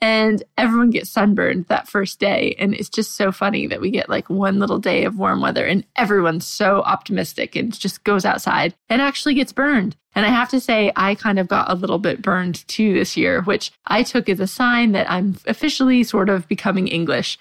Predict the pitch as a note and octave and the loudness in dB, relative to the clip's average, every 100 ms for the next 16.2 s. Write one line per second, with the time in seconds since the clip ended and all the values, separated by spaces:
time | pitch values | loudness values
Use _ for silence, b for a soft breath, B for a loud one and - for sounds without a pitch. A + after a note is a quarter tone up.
0 | _ F#3 - D#3 E3 D#3 F3+ F3+ - F3 | _ -4 -2 0 0 0 0 -2 -4 -4
1 | - - - - - - - F3 F#3 - | -2 -2 -2 -4 -4 -4 -4 -2 -4 -4
2 | - F#3 F#3+ G3+ F#3+ G3+ - - - F3+ | -2 -2 0 -2 -2 -2 -2 -2 -2 -4
3 | - C#4 - F#3 F3+ F#3 - _ - F#3+ | 0 0 0 0 2 0 -2 _ -2 0
4 | G3 - G3+ F#3+ F3 - - - D#3 - | 0 -2 -2 0 0 -4 -2 -2 -2 -4
5 | - - F3+ - D#3 - - - F3+ - | -4 -4 -4 -4 -6 -6 -6 -6 -6 -4
6 | - F3+ F#3 _ _ _ - B3+ B3 A#3+ | -4 -4 -8 _ _ _ -6 0 0 0
7 | - C4+ B3+ D#4 E4+ B3 C#4 G#3 A3+ - | -2 -2 0 0 2 2 2 2 0 2
8 | G3+ G#3 G#3 G#3 G3 F3 - G#3+ B3 G#3+ | 0 2 2 2 2 0 0 0 2 0
9 | - A3 A3+ - A3+ - A3+ G#3 G#3 G3 | 0 2 2 0 -4 -2 2 4 4 2
10 | G3+ - F3+ F#3 - G#3 - B3+ G3+ B3+ | -2 -2 0 0 0 -2 -2 0 2 4
11 | C4+ A#3+ G3+ F3+ E3+ - C4+ F#3 - - | 6 4 4 0 -2 -2 -4 -2 -4 -6
12 | - - B3+ A#3 A3 G#3+ - E3+ F3 F3 | -10 -2 2 4 4 4 2 -2 0 0
13 | - F3 G3+ A#3 A3 - - F#3+ D3+ E3+ | -2 -2 0 0 0 -4 -4 -2 0 -2
14 | - - - F#3 F3 F3+ - - - G3+ | -2 -4 -2 -2 -2 -2 -2 -2 0 -2
15 | G3+ F#3+ F3 - G3 G#3+ A3+ G#3 G#3 G#3 | 0 -2 -2 -2 0 2 2 0 2 2
16 | G#3 | 4